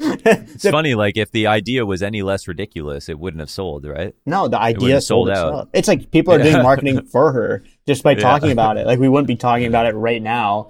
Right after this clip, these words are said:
Speaker 2: if it wasn't so ludicrous, <laughs> you know?
Speaker 1: Yeah.
Speaker 2: It's
Speaker 1: It's
Speaker 2: like,
Speaker 1: awesome.
Speaker 2: it's awesome. I, I love that shit. And I, I really like Casey Tron. Like, uh, her, the idea of her character is so funny.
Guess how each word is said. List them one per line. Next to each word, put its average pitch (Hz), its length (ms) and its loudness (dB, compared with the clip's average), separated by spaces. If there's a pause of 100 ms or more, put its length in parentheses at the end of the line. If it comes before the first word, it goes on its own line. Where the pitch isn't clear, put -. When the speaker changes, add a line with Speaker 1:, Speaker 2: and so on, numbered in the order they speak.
(120)
Speaker 2:
if 139 120 0
it 143 120 2
wasn't 123 640 -2
so 127 420 2
ludicrous, 123 960 0
<laughs> - 80 0
you 165 120 4
know? 147 300 0
Speaker 1:
Yeah. 82 300 -4 (260)
Speaker 2:
It's - 100 -4
Speaker 1:
It's - 80 0
Speaker 2:
like, 160 120 6
Speaker 1:
awesome. - 300 -10
Speaker 2:
it's 151 140 0
awesome. 120 440 -4
I, 165 280 4
I 143 120 2
love 117 220 0
that 107 200 -4
shit. 123 420 -4 (300)
And 226 160 2
I, 226 120 4 (160)
I 160 180 4
really 202 180 6
like 180 160 4
Casey 147 320 -2
Tron. 120 380 -2
Like, 120 240 -4
uh, 117 400 2 (320)
her, 131 320 0
the 127 140 -4
idea 120 440 -2
of 117 80 -6
her 120 300 -6
character 113 440 -8
is - 180 -8
so - 180 -10
funny. - 500 -16